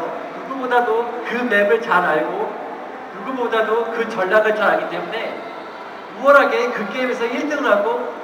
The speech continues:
제일 많은 킬 넘버를 기록하게 되었습니다. 그때 어떤 한국분이 저한테 물어봤습니다. "저는 이 게임을 이 주 동안 쉴 새 없이 일한, 어, 쉴 새 없이 플레이하면서 제가 최고인 줄 알았는데 어떻게 당신은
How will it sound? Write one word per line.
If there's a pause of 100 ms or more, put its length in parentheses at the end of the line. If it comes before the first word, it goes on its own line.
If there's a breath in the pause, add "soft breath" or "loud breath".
(160)
제일
많은
킬
넘버를
기록하게
되었습니다. (800)
그때
어떤
한국분이
저한테
물어봤습니다. (720)
"저는 (240)
이
게임을
이
주
동안
쉴
새
없이
일한, (300)
어, (420)
쉴
새
없이 (320)
플레이하면서 (380)
제가
최고인
줄
알았는데 (440)
어떻게
당신은